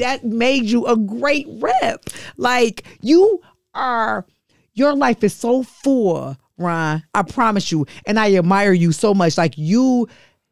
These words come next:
you set the standard, like, how you are, like, how you, like,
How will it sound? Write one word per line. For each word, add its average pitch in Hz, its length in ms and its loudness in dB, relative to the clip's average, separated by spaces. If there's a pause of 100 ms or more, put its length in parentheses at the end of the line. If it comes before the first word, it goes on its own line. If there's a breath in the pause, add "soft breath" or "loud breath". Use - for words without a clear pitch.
(440)
you 226 200 4
set 262 280 -2
the 220 120 2
standard, 220 760 0
like, 220 220 -2
how 269 280 2
you 233 300 0
are, 233 380 2
like, 185 160 0
how 233 180 0
you, 220 240 -2 (140)
like, 226 240 -2